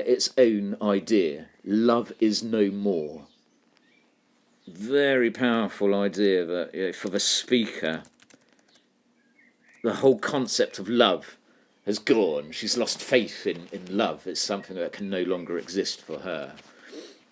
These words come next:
So the enjambment highlights that. Um, there's also the monosyllabism again there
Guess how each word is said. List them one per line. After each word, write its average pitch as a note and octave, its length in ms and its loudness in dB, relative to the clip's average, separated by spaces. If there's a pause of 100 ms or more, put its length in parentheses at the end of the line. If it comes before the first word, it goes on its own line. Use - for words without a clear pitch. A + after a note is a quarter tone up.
(1300)
So - 140 -4
the A#2+ 80 6
enjambment C#3 580 6
highlights F2 500 -2
that. E2+ 380 -6 (680)
Um, G#2 400 2
there's A#2 200 2
also A#2+ 440 4 (100)
the A2 120 0
monosyllabism G#2+ 1040 2
again G2+ 480 0
there G#2 400 2